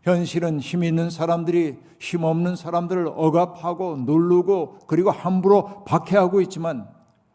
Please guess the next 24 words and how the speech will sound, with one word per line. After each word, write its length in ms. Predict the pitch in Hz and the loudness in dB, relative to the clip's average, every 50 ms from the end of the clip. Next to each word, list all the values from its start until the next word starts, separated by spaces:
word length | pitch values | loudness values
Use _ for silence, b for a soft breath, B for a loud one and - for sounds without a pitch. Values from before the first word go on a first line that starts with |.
| _ _ | _ _
하나님은 640 | - 160 156 156 151 147 147 151 190 156 117 104 92 - - _ _ _ _ _ | -6 -2 -2 0 0 -2 -2 -2 -2 -4 -4 -6 -8 -16 -20 _ _ _ _ _
그런 460 | - 156 165 180 202 208 208 - B B B B | -2 2 4 4 4 4 0 -2 B B B B
힘 260 | - - - 202 196 | -12 -6 -4 0 0
있는 300 | 196 190 196 185 170 160 | 0 0 0 -2 -2 -4
자들이 500 | 143 156 151 143 131 127 143 175 175 - | -2 -2 -2 -2 -2 -4 -6 -8 -8 -10
기억조차 960 | - - - 170 190 196 190 190 - - 208 208 180 - - - 202 208 208 | -12 -2 4 6 6 6 4 -2 -12 -6 -6 -6 -6 -6 -8 -6 -6 -6 -4
되지 460 | 208 185 185 165 147 185 190 185 185 B B B B | 0 0 -2 0 0 -4 -4 -6 -6 B B B B
않게 420 | 147 151 160 170 151 - 170 175 | 0 0 0 0 -4 -4 -4 -2
만드실 440 | 170 151 143 143 131 156 123 131 147 | 0 0 -2 -2 -2 -4 -6 -6 -6
거라고 680 | - 151 131 123 120 127 175 170 135 117 - - _ _ - | -6 -4 -4 -4 -4 -4 -4 -4 -4 -6 -8 -14 _ _ -6
이사야는 520 | 113 110 123 123 123 120 120 127 165 143 | -4 -4 -2 -2 0 2 2 0 0 -2
그렇게 460 | - 170 175 170 170 185 190 190 180 190 B B B | -2 0 0 0 2 2 0 0 0 -6 B B B
이야기하고 760 | 156 160 143 131 123 131 123 120 107 131 127 120 - - - _ - | 4 6 6 6 4 2 0 0 0 -2 -2 -4 -6 -10 -18 _ -12
있습니다. 480 | 147 139 - - 123 113 113 - 110 - _ _ _ _ _ _ _ _ _ _ b b b b b b b | -10 -10 -10 -10 -12 -14 -14 -16 -20 -20 _ _ _ _ _ _ _ _ _ _ b b b b b b b
그러나 320 | b - 175 170 165 170 170 | b -2 0 2 2 4 2
여러분, 420 | 170 160 156 160 170 160 147 131 123 - - _ _ _ - | 2 2 0 -2 -2 -4 -6 -8 -12 -18 -20 _ _ _ -4
모든 380 | 156 170 165 160 165 165 170 | 0 0 0 2 0 -2 -4
사람들이 640 | 160 147 143 147 151 156 151 156 156 160 151 147 151 - - _ _ | -6 -6 -4 -4 -4 -4 -4 -4 -4 -4 -4 -6 -10 -16 -20 _ _
동일한 680 | - 120 135 151 160 170 165 175 190 180 139 113 104 98 - - - _ _ _ _ _ _ - | -12 -8 -4 -2 -2 2 2 2 2 2 0 -4 -6 -8 -14 -20 -20 _ _ _ _ _ _ 0
비전을 640 | 170 185 165 127 156 147 139 160 180 185 180 - | 0 0 2 2 0 0 0 0 -2 -2 -4 -6
공유하고 560 | - 143 151 160 170 165 165 165 165 196 196 | -8 -6 -4 -4 -2 0 0 0 0 -2 -4
사는 320 | 170 - 160 165 156 156 151 | -4 -4 -4 -4 -2 -4 -4
것은 240 | 156 151 - 175 | -4 -4 -4 -4
물론 500 | 160 135 135 131 135 139 135 135 131 - | -2 0 0 0 0 0 0 -2 -4 -8